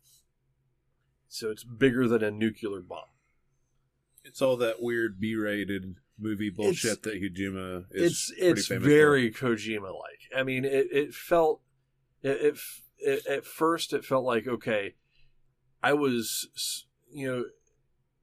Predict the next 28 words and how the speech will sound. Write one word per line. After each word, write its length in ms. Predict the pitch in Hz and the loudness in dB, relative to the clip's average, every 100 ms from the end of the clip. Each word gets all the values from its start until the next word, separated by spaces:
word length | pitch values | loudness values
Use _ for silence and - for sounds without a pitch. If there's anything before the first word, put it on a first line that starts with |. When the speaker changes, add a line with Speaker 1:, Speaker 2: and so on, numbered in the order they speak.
| _ | _
Speaker 1:
I 80 | 131 | 0
was 520 | 131 127 120 110 - - | 2 0 -2 -2 -4 -4
kinda 440 | 165 160 139 127 | -4 0 2 2
swimming, 840 | - - - 151 135 123 107 98 - _ _ _ - | 0 -4 -2 0 2 0 -2 -8 -16 _ _ _ 0
like, 280 | 110 104 | 0 0
in 180 | 131 131 | -4 -2
the 120 | 117 | -2
story 480 | 104 - 123 117 104 | -2 -2 2 2 2
for 160 | 95 107 | -2 -8
the 100 | 98 | -8
first 340 | - 104 - | -4 -4 -4
hour. 360 | 90 80 - - _ _ | -6 -6 -10 -18 _ _
Like, 380 | 113 110 101 - _ _ _ | -2 -2 -2 -10 _ _ _
what 220 | 117 143 | -2 0
the 100 | 127 | 0
fuck 280 | - 120 - | 0 -2 -2
is 140 | 90 | -6
happening, 420 | 101 85 - - _ 95 | -6 -6 -10 -20 _ -10
right? 260 | 95 101 - _ _ _ _ _ _ - | -6 -6 -10 _ _ _ _ _ _ -4
Uh, 400 | 104 101 101 - | 0 2 0 -4
but, 440 | 127 131 120 117 _ _ _ _ _ _ _ _ _ _ _ - | 2 4 4 2 _ _ _ _ _ _ _ _ _ _ _ -6
uh, 280 | 117 104 95 - _ _ _ _ | -4 -4 -8 -14 _ _ _ _
the 380 | 135 123 131 117 | -6 0 2 2
storytelling 720 | - 165 151 147 135 123 117 | 2 4 4 2 2 0 -4
for 280 | - 131 120 | -6 -2 -2
this 220 | 113 - | -2 -4
game 280 | 117 110 107 | -2 -2 0
actually 680 | 104 - 113 107 104 98 | 0 -2 -4 -2 -4 -8